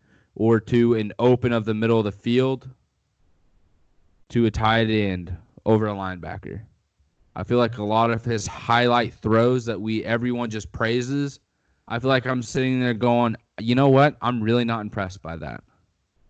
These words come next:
One thing that I was slightly impressed with was a sidearm throw around a defender. It didn't go very far, but it was still, like, nice to see him throw from a different angle, and you could tell it was kinda awkward for him, but he made it happen. I will give him praise.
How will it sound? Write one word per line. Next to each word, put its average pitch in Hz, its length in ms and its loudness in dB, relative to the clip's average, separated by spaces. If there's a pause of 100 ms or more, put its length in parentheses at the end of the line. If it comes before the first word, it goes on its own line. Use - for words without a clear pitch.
(880)
One 127 220 0
thing 143 260 -2
that 135 140 -2
I 120 60 4
was 127 440 2
slightly 143 380 -2
impressed 139 460 -2
with 143 200 0
was 120 200 0
a 110 60 -4
sidearm 127 680 0
throw 135 600 0
around 113 340 -2
a 110 40 -2
defender. 120 680 -2 (280)
It 113 80 0
didn't 123 220 0
go 113 200 6
very 113 200 4
far, 113 360 2
but 107 180 -4
it 101 60 -4
was 104 140 -4
still, 107 300 0
like, 101 180 -2
nice 104 280 -6
to 104 60 -18
see 104 140 -10
him 101 80 -8
throw 104 240 0
from 104 180 -4
a 95 40 -4
different 98 300 -4
angle, 101 440 0 (340)
and 98 120 -4
you 104 80 -4
could 104 120 -6
tell 104 200 0
it - 20 0
was 98 120 -4
kinda 107 180 -2
awkward 101 360 0
for 104 220 -4
him, 101 80 -4
but 98 80 -2
he 95 80 -4
made 101 180 0
it 90 60 -4
happen. 101 460 -4 (800)
I 131 80 4
will 170 180 8
give 170 200 4
him 165 180 0
praise. 131 600 0